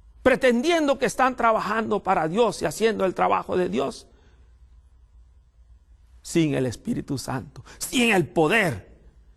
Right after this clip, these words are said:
Pero ahora, si tú, eh, has le entregado tu vida a Dios y Él te ha dado ese poder del Espíritu Santo,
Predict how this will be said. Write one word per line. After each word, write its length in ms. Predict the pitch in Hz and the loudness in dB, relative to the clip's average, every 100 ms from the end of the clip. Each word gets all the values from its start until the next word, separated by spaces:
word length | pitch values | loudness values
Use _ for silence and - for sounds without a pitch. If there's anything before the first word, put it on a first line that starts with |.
| - - - | -20 -20 -4
Pero 300 | 143 143 131 | 2 4 4
ahora, 400 | 120 240 269 123 - - | 6 6 4 0 -6 -8
si 220 | - 254 | 0 0
tú, 460 | - 330 349 339 320 277 - - - | 4 4 6 4 2 -8 -14 -12 0
eh, 540 | 233 233 - - - - | 0 0 -8 -20 -14 2
has 600 | 240 294 269 - - - - - | 4 4 0 -8 -14 -16 -12 2
le 120 | 226 | 4
entregado 560 | 226 220 202 226 269 247 | 4 2 4 4 4 2
tu 140 | 226 | 2
vida 320 | 214 247 240 | 2 4 4
a 60 | 208 | 4
Dios 440 | 185 220 175 - | 2 2 2 0
y 100 | 208 | 2
Él 160 | 269 254 | 2 4
te 80 | 262 | 2
ha 60 | |
dado 300 | 233 233 233 | 4 4 4
ese 180 | 226 226 | 2 0
poder 360 | 208 180 196 185 | 2 4 4 2
del 160 | 185 | 0
Espíritu 440 | 165 - 202 190 180 | 0 -2 -4 -4 -4
Santo, 460 | 202 208 175 147 | -2 -2 -4 -8